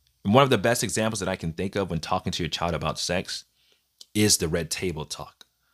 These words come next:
There was one episode on the Red Table Talk where Willow Smith, right? Because the Red Table Talk is a,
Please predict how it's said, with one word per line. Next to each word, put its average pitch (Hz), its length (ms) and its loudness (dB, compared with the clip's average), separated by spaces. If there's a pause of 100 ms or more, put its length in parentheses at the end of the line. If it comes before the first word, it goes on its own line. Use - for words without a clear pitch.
(960)
There 123 100 8
was 117 120 6
one 175 200 6
episode 123 440 4
on 98 80 0
the 92 60 0
Red 98 200 0
Table 101 260 -6
Talk - 540 -4
where 82 460 2 (680)
Willow 151 520 0
Smith, - 840 -2 (540)
right? 80 260 -2
Because 92 160 -6
the 92 100 2
Red 113 200 2
Table 98 240 -2
Talk 90 340 -2
is 78 280 -8 (680)
a, - 240 -4